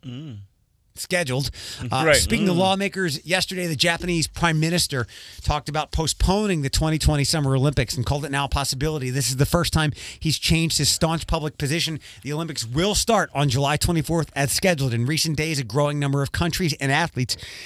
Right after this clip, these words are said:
Speaker 2: have called for the games to be postponed. Canada said, uh, it will not send any teams. I believe Australia has done the same.
Speaker 1: Mm. That's always so hard 'cause a lot of these athletes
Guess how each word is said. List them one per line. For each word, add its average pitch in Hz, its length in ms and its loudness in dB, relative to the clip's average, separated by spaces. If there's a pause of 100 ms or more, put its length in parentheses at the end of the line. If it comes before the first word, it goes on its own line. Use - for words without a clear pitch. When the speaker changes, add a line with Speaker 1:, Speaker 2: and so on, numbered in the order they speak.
(680)
Speaker 2:
have 139 140 -2
called 180 220 2
for 165 60 0
the 147 60 2
games 170 220 4
to - 100 -4
be 170 80 4
postponed. 160 640 6
Canada 180 380 -2
said, 143 300 0 (280)
uh, 113 160 -6
it 151 160 -6
will 147 140 2
not 165 320 2
send 156 260 2
any 143 200 4
teams. 185 320 0
I 156 40 0
believe 143 260 0
Australia 139 720 0 (180)
has 139 260 0
done 139 440 0 (180)
the 123 140 -4
same. 123 500 0
Speaker 1:
Mm. 92 880 -18
That's 151 160 -14
always 143 220 -10
so 104 160 -8
hard 110 460 -4
'cause - 200 -6 (100)
a 104 40 -14
lot 127 140 -6
of 156 60 -4
these 117 160 -8
athletes 110 680 -10